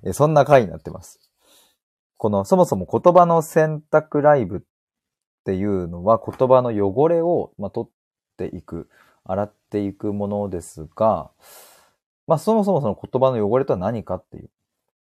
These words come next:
で、そうだ、これ説明するの忘れてた。あの、僕、Twitterの方でですね、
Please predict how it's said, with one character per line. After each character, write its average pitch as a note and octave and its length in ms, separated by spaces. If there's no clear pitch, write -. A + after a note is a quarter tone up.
で、 A2 100
そ G3+ 160
う - 20
だ、 F2+ 80
こ - 160
れ G3+ 160
説 E3+ 320
明 G#3 120
す G3+ 100
る D#3+ 60
の G2 80
忘 F2+ 260
れ C3 100
て C3 80
た。 - 220
あ F#2 240
の、 E2 280
僕、 F2+ 200
Twitter G3+ 540
の G#3 140
方 D#3+ 380
で F#2 120
で E2+ 140
す - 140
ね、 F2 280